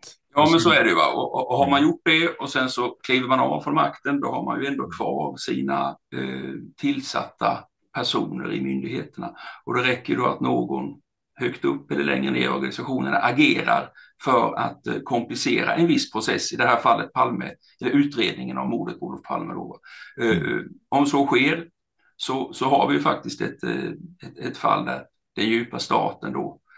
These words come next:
Speaker 1: har agerat och försvårat utredningen.
Speaker 2: Mm.
Speaker 1: Sen som sagt, det är inte nödvändigtvis så spektakulärt som det låter,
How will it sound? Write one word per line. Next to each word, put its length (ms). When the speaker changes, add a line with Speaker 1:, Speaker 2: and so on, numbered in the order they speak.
Speaker 1:
har 380
agerat 600
och 100
försvårat 760
utredningen. 720
Speaker 2:
Mm. 100
Speaker 1:
Sen 120
som 120
sagt, 280
det 340
är 180
inte 240
nödvändigtvis 640
så 140
spektakulärt 640
som 140
det 60
låter, 440